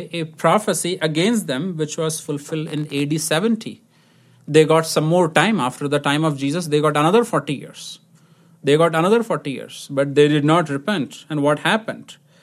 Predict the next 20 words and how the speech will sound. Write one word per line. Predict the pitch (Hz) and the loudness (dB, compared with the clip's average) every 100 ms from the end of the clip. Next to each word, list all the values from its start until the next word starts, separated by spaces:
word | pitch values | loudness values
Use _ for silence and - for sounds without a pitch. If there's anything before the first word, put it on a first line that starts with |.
| _ _ - | _ _ 2
They, | 147 170 214 | 4 6 2
as | 156 147 | -2 -2
a | |
nation, | 151 160 233 - 190 | 0 2 0 -2 -6
were, | 165 143 151 151 151 | -4 -2 -2 -2 -6
uh, | 147 | -4
were | 147 151 | -2 0
destroyed | 139 143 - 214 226 131 131 | -2 -4 -4 0 0 0 -2
by | 127 | -2
the | 131 135 | 0 0
Roman, | 131 131 135 135 _ | -2 -2 -4 -4 _
uh, | 139 131 - | -16 -14 -4
army. | 135 165 196 143 120 - _ _ _ _ | 2 2 2 -4 -10 -20 _ _ _ _
They | 147 | 4
were | 151 151 151 | 6 6 2
uprooted | 139 - 226 226 151 147 | -4 0 -2 0 -2 -2
from | _ 156 143 | _ -4 0
their | 139 139 - | 0 -2 -4
own | 151 147 147 147 - | 0 2 2 0 -8
land. | - 120 120 127 120 107 | -10 -4 -2 -2 -4 -8